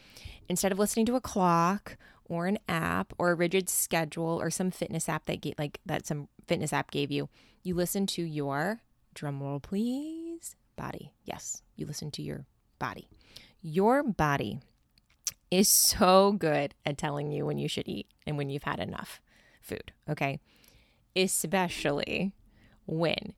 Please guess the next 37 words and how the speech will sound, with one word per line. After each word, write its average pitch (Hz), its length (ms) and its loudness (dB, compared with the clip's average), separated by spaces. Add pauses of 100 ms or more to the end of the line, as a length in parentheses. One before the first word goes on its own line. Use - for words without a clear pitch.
(100)
you're 170 260 -2
eating 165 260 -2
the 143 100 -4
right 143 520 -4
foods 202 560 2
that 160 120 -4
are 139 140 -2 (220)
in - 160 -2
the 185 60 0
protocol 151 500 -2
that 143 140 -4
help 143 220 -8
you 143 120 -6
balance 135 520 -4
out - 140 0
your 208 140 -2
hormones 156 580 -2
and 139 180 -6
reduce 139 720 -4 (180)
cravings. - 760 -6 (360)
It 156 160 -2
makes 156 400 -2
listening 190 640 -2
to 202 120 -4
your 190 180 -2
body 151 560 -4
so 156 600 -2
much 139 440 -4 (220)
easier, - 560 -4 (380)
okay? 151 340 -2 (460)
So 147 180 -4 (120)
this 170 260 2
is 180 160 -2
how 151 180 0
it 151 100 -2
works. 139 220 -2
Again, 151 300 -2